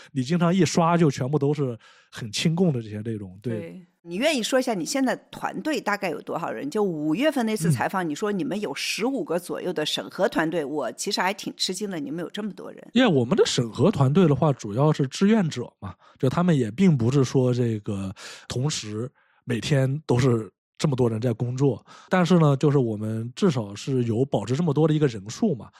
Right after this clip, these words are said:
Speaker 1: 那我们现在，呃，目前的话，各个不同的团队在一起的话，大概就是维持一个这种小型初创公司这样的一个规模。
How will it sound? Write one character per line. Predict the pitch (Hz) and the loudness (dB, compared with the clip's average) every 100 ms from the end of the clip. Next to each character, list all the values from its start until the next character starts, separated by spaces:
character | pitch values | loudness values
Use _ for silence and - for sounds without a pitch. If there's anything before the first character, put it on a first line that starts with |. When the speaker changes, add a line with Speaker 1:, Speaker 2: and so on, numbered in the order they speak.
| - | 0
Speaker 1:
那 | 220 | 2
我 | 127 | 2
们 | 117 | 0
现 | - 226 | 0 2
在， | 202 214 175 120 107 - - _ | 4 4 4 2 -4 -20 -20 _
呃， | 143 127 120 | -2 0 0
目 | 143 339 | 2 4
前 | 196 - 117 | 4 0 -6
的 | 160 | -4
话， | 185 175 143 117 120 _ | -2 2 2 0 -6 _
各 | - 175 | 2 4
个 | 165 | 4
不 | 156 | 2
同 | 156 120 | -2 -2
的 | 135 | -4
团 | - 107 | -4 -6
队 | 123 131 | -2 -2
在 | 113 190 156 | 0 2 4
一 | 185 156 | 4 2
起 | - - - | -2 -8 -10
的 | - | -6
话， | 120 | -6
大 | 113 135 | -2 -2
概 | 127 123 | 0 2
就 | 120 | 2
是 | 113 | 0
维 | 107 117 | 0 -2
持 | - 120 113 | -2 -4 -4
一 | 113 | -2
个 | 117 110 104 - - - | -2 -4 -4 -8 -20 -8
这 | 127 | -4
种 | 110 | -2
小 | 123 110 95 | -2 -4 -8
型 | 104 | -12
初 | 113 - | -10 -8
创 | 131 139 113 | -2 -2 -2
公 | 120 | -4
司 | 120 127 | -2 -2
这 | 120 | 0
样 | 113 104 | 0 -2
的 | |
一 | 98 | -6
个 | 101 98 | -8 -4
规 | 110 | -4
模。 | 101 92 - | -4 -10 -14